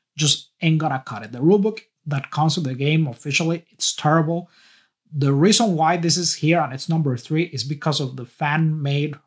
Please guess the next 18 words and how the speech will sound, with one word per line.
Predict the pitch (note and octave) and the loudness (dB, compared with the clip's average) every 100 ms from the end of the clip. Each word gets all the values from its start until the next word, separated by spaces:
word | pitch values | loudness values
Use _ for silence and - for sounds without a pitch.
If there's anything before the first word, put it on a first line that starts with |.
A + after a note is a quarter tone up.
| C#3+ | -8
rulebook. | C#3 D3 C#3+ D3+ - _ - - _ | -2 0 0 -2 -6 _ -20 -20 _
Uh, | C3 C3 | -8 -4
so | C3 C#3 | -4 -4
the | C3 | -6
very | B2 G3 A#3 | 0 2 2
passionate | - F#3 F3 G3 F#3 E3+ | 2 0 0 0 -2 -4
community | C#3 C#3 D3+ D#3+ E3 | -4 0 0 0 -2
behind | C#3 C#3 C3 B2+ C3 | -6 -8 -10 -10 -10
Heroes | C#3+ C#3+ C#3+ C#3 | -4 -2 -2 -2
of | B2 | -4
Might | C#3 C#3 | -4 -4
and | C#3+ | -2
Magic | C#3 C3 C#3+ C#3+ | -4 -6 -8 -10
created | - B2 C3 D3+ - _ _ _ - | -10 -8 -6 -6 -8 _ _ _ -6
a, | C3+ B2 B2 - | -4 -2 -4 -8
uh, | C3 B2+ | -8 -4
rulebook | C#3 E3+ F3 E3 F#3 F3+ - | 4 6 6 4 -2 -4 -10
that | C3+ C3+ B2+ | -6 -6 -6